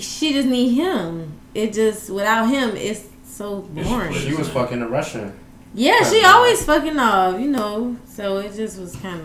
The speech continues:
Speaker 1: like, I don't know.
Speaker 3: She fucking
Speaker 1: But
Speaker 3: pig.
Speaker 1: Kevin Spacey is, he's been indicted.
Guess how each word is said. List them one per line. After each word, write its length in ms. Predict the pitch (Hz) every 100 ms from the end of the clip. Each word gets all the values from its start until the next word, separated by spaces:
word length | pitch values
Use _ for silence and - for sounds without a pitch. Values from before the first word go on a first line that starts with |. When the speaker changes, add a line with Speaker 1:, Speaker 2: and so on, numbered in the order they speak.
| -
Speaker 1:
like, 220 | - -
I 60 | -
don't 160 | - -
know. 140 | - - - - - - -
Speaker 3:
She 120 | 123
fucking 260 | 120 - 208
Speaker 1:
But 220 | 247 254
Speaker 3:
pig. 260 | 240 226 214
Speaker 1:
Kevin 280 | 277 302 330
Spacey 460 | - 262 294 - 254
is, 880 | 160 208 208 202 196 190 185 190 - - -
he's 200 | 262 262
been 140 | 233
indicted. 840 | 214 185 180 196 208 170 160 156